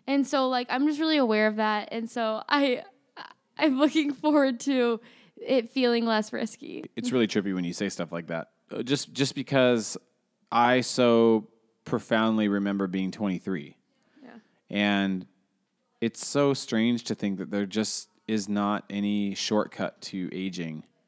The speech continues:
Speaker 2: you know? And at, at this stage, I can't im-, imagine what it'd be like to be doing a podcast with thirty-eight-year-old. I, I don't know what that would be like. But
Speaker 1: It's
Speaker 2: I also,
Speaker 1: wild.
Speaker 2: yeah, I
Speaker 1: <laughs>
Speaker 2: bet. I, I, it,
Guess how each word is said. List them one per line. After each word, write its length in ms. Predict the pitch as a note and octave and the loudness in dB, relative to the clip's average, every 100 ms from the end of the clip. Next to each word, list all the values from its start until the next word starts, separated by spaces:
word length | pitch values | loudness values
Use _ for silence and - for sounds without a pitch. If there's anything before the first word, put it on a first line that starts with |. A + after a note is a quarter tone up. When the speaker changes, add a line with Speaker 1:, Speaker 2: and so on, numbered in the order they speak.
| _ _ | _ _
Speaker 2:
you 140 | - F#2 | -8 -4
know? 260 | F2+ F2 - | -4 -4 -6
And 480 | G2 F#2 F#2 F2+ - | -4 -2 -2 -6 -8
at, 160 | G#2+ - | -8 -6
at 200 | G#2 F2 | -6 0
this 160 | C3 | 0
stage, 500 | - A#2+ G#2+ G2 F2 - _ - | 0 0 0 -2 -6 -16 _ -4
I 80 | |
can't 240 | C#3 F3 C#3 | -2 0 0
im-, 120 | A2+ | -2
imagine 640 | B2 C3+ C3+ D#3+ F3+ C#3+ | -2 -4 0 4 4 4
what 140 | A#2 G#2+ | 4 4
it'd 100 | F#2+ | 2
be 160 | G#2 | 0
like 220 | G2 G2 | 0 -2
to 80 | - | -2
be 100 | G2+ | -4
doing 360 | G2 G2+ F#2+ F#2+ F#2+ | 0 0 -2 -4 -8
a 20 | |
podcast 720 | - G2+ F#2+ - F#2 F2 - | -6 -4 -4 -4 -6 -6 -8
with 160 | G2 F2+ _ _ _ | -8 -8 _ _ _
thirty-eight-year-old. 840 | - G2+ F#2 F2+ B1 D#2+ C#2+ C#2+ - _ _ | -4 -2 -2 -4 -4 -8 -8 -12 -18 _ _
I, 120 | - A#2 B2 | -2 2 4
I 20 | |
don't 140 | C#3+ | 4
know 80 | C#3 | 6
what 140 | C3 | 4
that 80 | A#2+ | 4
would 80 | A2 | 2
be 120 | B2 | 2
like. 280 | B2+ D2+ - _ - - - - - | 2 -2 -10 _ -20 -20 -20 -20 -6
But 260 | C3 C3+ | 4 6
Speaker 1:
It's 40 | C3 | 6
Speaker 2:
I 140 | C3 - | 4 6
also, 380 | D3+ C3+ - E3 | 6 6 6 2
Speaker 1:
wild. 160 | A3 | 2
Speaker 2:
yeah, 220 | D3 G3 | 6 8
I 160 | D3 - | 10 8
Speaker 1:
<laughs> 0 | |
Speaker 2:
bet. 360 | D#3+ C#4 D3+ - | 8 8 6 2
I, 200 | D#3 F3 E3 G#3 | 2 4 6 6
I, 60 | F3+ - - - - | 4 -2 -20 -12 0
it, 140 | D3+ | 0